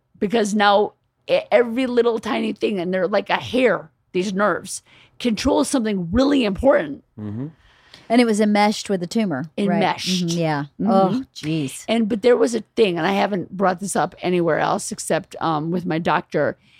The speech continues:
Speaker 1: where when he was operating, he saw a part of it that seemed to be emitting from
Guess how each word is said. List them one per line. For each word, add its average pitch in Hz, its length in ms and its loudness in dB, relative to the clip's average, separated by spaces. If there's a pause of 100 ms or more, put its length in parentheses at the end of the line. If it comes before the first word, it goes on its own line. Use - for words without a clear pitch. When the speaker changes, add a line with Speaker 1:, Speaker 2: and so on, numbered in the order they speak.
(300)
Speaker 1:
where 202 460 4
when 196 220 -2
he 220 200 2
was 208 300 4 (120)
operating, 170 540 0
he 233 320 0
saw 196 480 2
a - 60 -2
part - 320 -2
of 190 100 0
it 226 300 2
that 196 160 -2 (200)
seemed 233 560 2
to 226 260 -8
be 180 400 -2 (360)
emitting 196 460 0 (120)
from 190 400 4